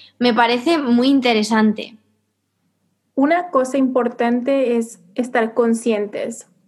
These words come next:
Speaker 2: porque el estar consciente de nuestro estado actual nos va a ayudar a hacer el cambio. Si yo en este momento me estoy escribiendo mi lista de virtudes y no puedo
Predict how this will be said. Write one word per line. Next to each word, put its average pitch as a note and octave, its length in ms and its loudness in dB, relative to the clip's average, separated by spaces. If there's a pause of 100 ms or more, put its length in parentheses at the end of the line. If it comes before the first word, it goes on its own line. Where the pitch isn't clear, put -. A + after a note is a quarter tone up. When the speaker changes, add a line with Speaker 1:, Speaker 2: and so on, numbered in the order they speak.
(300)
Speaker 2:
porque B3+ 500 -4
el B3 140 0
estar B3 340 -2
consciente C#4+ 600 -2
de C#4 180 0
nuestro A3 400 -2
estado G#3+ 480 -2
actual A3 440 0
nos G#3 200 -2
va G#3+ 60 2
a G#3 40 0
ayudar G#3+ 580 0 (160)
a F#3+ 340 -2
hacer G#3+ 380 -4
el G#3+ 200 -2
cambio. G3+ 440 -4
Si G#3+ 360 -8
yo A3+ 140 2
en B3+ 100 0
este C#4 220 -2
momento A3+ 480 -2
me G3+ 400 -4 (360)
estoy A#3 500 0 (240)
escribiendo A#3+ 760 0
mi A#3 140 4
lista A#3 840 0 (260)
de A3 380 4
virtudes A3 920 0
y A#3 120 0
no A3+ 220 2
puedo B3+ 540 0